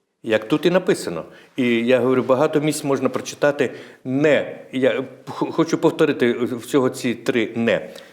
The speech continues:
Не брати участі у раді нечестивих.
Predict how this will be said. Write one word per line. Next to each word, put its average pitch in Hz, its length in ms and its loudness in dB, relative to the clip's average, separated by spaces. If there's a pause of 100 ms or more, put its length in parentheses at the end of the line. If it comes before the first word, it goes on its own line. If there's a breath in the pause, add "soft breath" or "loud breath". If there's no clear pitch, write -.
(220 loud breath)
Не 117 300 2
брати 190 340 4
участі 165 540 2
у 143 160 4
раді 135 480 4
нечестивих. 127 880 -2